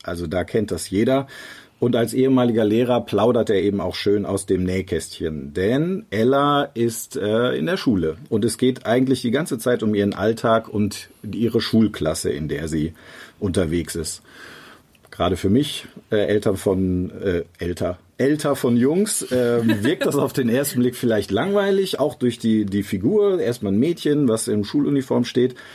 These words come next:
aber da ist nix dran langweilig nach einmaligem Reinhören. Denn diese Schüler haben immer unglaublich viele Ideen. Da geht immer irgendwas in die Hose. Einzig, der Lehrer wirkt immer ein bisschen ermattet.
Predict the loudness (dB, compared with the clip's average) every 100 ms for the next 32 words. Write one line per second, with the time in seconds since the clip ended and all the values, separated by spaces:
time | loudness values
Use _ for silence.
0 | -10 -2 0 2 2 0 0 0 0 -4
1 | -2 0 0 0 0 2 2 0 -2 -2
2 | -4 -4 -2 0 0 0 -2 -2 -2 0
3 | 0 -2 -4 -18 -10 -2 2 2 2 2
4 | 0 2 2 2 4 4 2 0 -4 -2
5 | 0 0 -2 -2 -2 -2 -2 -2 -6 -12
6 | -2 -2 -4 _ -4 0 0 2 2 2
7 | 2 0 0 2 2 2 0 -2 -2 -4
8 | -4 -4 -6 -20 -20 -8 0 4 4 2
9 | 2 2 0 0 0 2 0 0 -2 -2
10 | -2 0 -2 -2 -2 -4